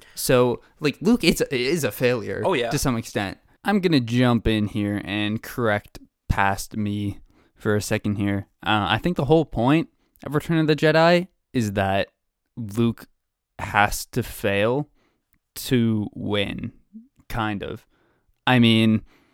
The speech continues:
Speaker 1: he, the only way to turn Vader back from the dark side, which is Luke's goal, his motivation, is for him to, to lose to the Emperor, and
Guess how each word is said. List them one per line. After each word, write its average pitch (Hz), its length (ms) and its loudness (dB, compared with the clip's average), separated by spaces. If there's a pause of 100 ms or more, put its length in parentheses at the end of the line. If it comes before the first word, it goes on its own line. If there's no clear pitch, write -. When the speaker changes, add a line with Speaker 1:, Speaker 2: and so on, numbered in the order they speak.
(400)
Speaker 1:
he, 117 640 2 (480)
the 131 160 4
only 143 240 8
way 117 640 4 (320)
to - 120 -8
turn 107 460 -2
Vader 104 280 0
back 95 300 -4
from 107 160 -4
the 95 60 -4
dark 90 260 -2
side, 69 360 -4
which - 160 -6
is 104 200 -4
Luke's 110 340 -4
goal, 95 500 -4
his 101 140 -6
motivation, 90 720 -4 (1200)
is 139 200 2
for 127 160 2
him 110 320 2
to, 110 300 -2 (160)
to - 120 -8
lose 120 520 2 (760)
to 110 480 4
the 110 280 -2
Emperor, 98 480 0
and 107 400 0